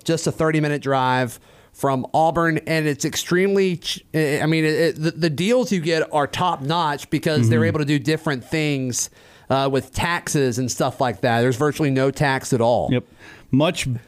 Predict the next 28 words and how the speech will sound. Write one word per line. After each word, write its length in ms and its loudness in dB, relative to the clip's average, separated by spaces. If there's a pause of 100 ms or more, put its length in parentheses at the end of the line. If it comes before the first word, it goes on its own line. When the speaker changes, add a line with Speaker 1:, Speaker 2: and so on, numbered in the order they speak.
Speaker 2:
bigger, 320 2
s-, 180 -2
I 60 -4
mean, 400 2
it's 240 -8
much 340 2
bigger 240 2
selection 680 0
Speaker 1:
Yeah. 260 2
Speaker 2:
a-, 60 -2
and 320 0
better 240 0
prices. 480 -2
I 60 2
don't 100 2
really 160 4
know 100 2
what 80 0
else 180 0
you 80 2
could 80 2
ask 280 0
for 200 0
out 80 2
of 60 2
a 60 2
liquor 280 0
store. 300 -8